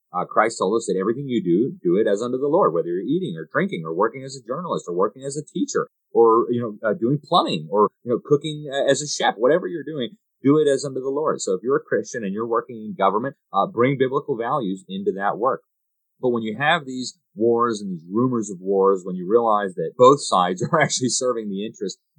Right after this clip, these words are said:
of the enemy, of the powers and the principalities, of the rulers of the darkness of this world, um, we don't wanna line up behind either of them. We don't wanna send our kids to die in some conflict for, uh, diabolical objectives. And so I think our, our, our proper response as Christians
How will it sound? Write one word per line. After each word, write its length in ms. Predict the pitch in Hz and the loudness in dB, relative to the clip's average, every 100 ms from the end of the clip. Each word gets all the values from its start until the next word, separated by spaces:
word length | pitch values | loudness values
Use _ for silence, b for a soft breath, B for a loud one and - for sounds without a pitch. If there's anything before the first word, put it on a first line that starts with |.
| - | -2
of 240 | 104 98 | 0 2
the 140 | 95 104 | 4 4
enemy, 280 | 143 82 67 | 4 2 -6
of 120 | 87 | -10
the 80 | - | -6
powers 340 | 104 107 107 92 | 0 2 2 -2
and 60 | |
the 100 | 92 | -10
principalities, 680 | 113 104 - 98 110 110 82 | -10 -10 -6 2 4 4 0
of 100 | 82 87 | -4 -14
the 80 | |
rulers 520 | 82 92 107 104 98 - | -10 -2 -2 0 -4 -6
of 240 | 92 85 - | -4 -4 -6
the 120 | 80 - | -12 -6
darkness 420 | 92 98 87 87 80 _ _ - | 4 4 4 -2 -14 _ _ -8
of 200 | 95 92 | -4 0
this 220 | 87 - | -2 -2
world, 320 | 92 131 147 - _ - | 4 6 6 2 _ -4
um, 280 | 208 113 135 | -2 0 0
we 100 | 226 | 2
don't 160 | 311 | 4
wanna 200 | 107 85 | 2 2
line 360 | 85 82 82 82 | 0 -4 -4 -6
up 160 | 82 | -8
behind 420 | - - 82 85 85 | -8 -8 -8 -8 -10
either 220 | 87 90 | -8 -4
of 60 | |
them. 120 | 95 131 | -2 2
We 100 | 214 | 2
don't 100 | 330 | 4
wanna 200 | 147 92 | 2 0
send 280 | - 87 87 | -2 -2 0
our 160 | 78 - | 0 0
kids 220 | 90 87 | -4 -4
to 100 | - 85 | -8 -4
die 260 | 73 73 87 | 2 4 6
in 180 | 113 90 | 4 0
some 240 | 107 92 - | -4 -6 -2
conflict 480 | 87 92 - 101 - | 2 2 2 -2 -2
for, 220 | - 90 85 _ | 0 0 0 _
uh, 320 | 87 85 82 76 90 | 0 2 2 -2 2
diabolical 800 | 92 98 85 82 90 - 82 | 4 4 4 2 0 -6 -8
objectives. 560 | 78 - 78 - 123 113 | -8 -6 -6 -4 -6 -6
And 80 | 107 | -2
so 120 | 123 | 2
I 60 | 117 | 2
think 160 | 143 | 2
our, 140 | 123 117 | 2 4
our, 260 | 104 101 | 4 4
our 120 | 95 | 2
proper 340 | 92 - 147 165 | 0 2 2 2
response 520 | 117 - 98 95 87 | -4 -4 -6 -6 -6
as 160 | 85 - | -12 -4
Christians 400 | 156 170 101 92 | -4 -2 -6 -8